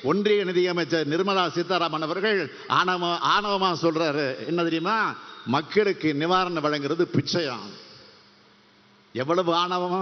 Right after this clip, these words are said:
எவ்வளவு வாய் கொழுப்பு! மாண்புமிகு நிர்மலா சீதாராமன் அவர்களே, உங்கள் அரசியலுக்காக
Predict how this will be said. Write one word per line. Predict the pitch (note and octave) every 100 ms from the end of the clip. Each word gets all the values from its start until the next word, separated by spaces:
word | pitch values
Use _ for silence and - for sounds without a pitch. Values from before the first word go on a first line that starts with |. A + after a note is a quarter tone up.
| F3 - C#3
எவ்வளவு | E3+ F3 D3
வாய் | F3+ F3
கொழுப்பு! | F3 F3 C3 F#3+ F3+ E3 G3+ - - - - - _ _ _ _ _ _ _ _ _ _ _ _ -
மாண்புமிகு | D3 E3+ E3+ F#3 F3
நிர்மலா | E3 F3+ F3 F3 E3+ - -
சீதாராமன் | F3+ F3+ F3 F3 E3+
அவர்களே, | D#3+ D#3+ D#3 B2+ G2+ - - D3+
உங்கள் | F3 E3 D#3 C#3 A2+ - - - B2+
அரசியலுக்காக | F3 G3+ F#3+ G3 G3 E3+ F#3+ F#3